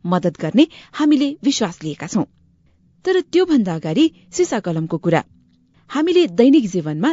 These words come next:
धेरै कुराको प्रयोग गरिरहेका हुन्छौं। हामी यति धेरै अभ्यस्त हुन्छौं ती वस्तुहरूमा कि हामीलाई यी सामग्रीहरू धेरै सामान्य लाग्छ। जस्तै मानिलिउँ सिसा कलम।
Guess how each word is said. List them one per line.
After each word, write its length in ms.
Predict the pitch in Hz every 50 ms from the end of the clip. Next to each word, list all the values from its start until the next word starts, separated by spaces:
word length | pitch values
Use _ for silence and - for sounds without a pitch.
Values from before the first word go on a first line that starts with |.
| 302 -
धेरै 320 | 269 285 320 370 381 330 214
कुराको 340 | - 196 196 175 - - 170
प्रयोग 320 | - - 170 233 320 294 - _ - 254
गरिरहेका 480 | 240 330 240 185 160 170 165 - -
हुन्छौं। 320 | 190 190 170 165 - 175 - - _ _ _ _ -
हामी 240 | 254 294 320 - - -
यति 200 | 254 254 - 302 226
धेरै 400 | 190 196 220 269 349 370 349 285 -
अभ्यस्त 400 | - 185 170 185 208 214 - - 226
हुन्छौं 340 | 190 196 175 165 - 285 359 -
ती 160 | - 240 226
वस्तुहरूमा 640 | 165 190 202 - - 208 208 180 165 165 190 294 - - - - - _
कि 160 | - 339 349
हामीलाई 480 | 320 285 285 277 311 294 330 320 285 247 - _ _ _
यी 140 | - 320 330
सामग्रीहरू 840 | - - 247 220 208 208 196 196 202 196 170 175 - 175 254 330 - _ _ _ -
धेरै 340 | - 262 311 359 370 370 330 - - -
सामान्य 480 | - - 359 392 403 269 196 180 151
लाग्छ। 160 | - - - - - - _ _ _ _ _ _ _ _ _ -
जस्तै 280 | 202 208 - - 208 180
मानिलिउँ 500 | 165 170 185 240 302 311 294 311 302 285 - _ _ -
सिसा 320 | - 247 - - 165 -
कलम। 240 | 170 160 165 160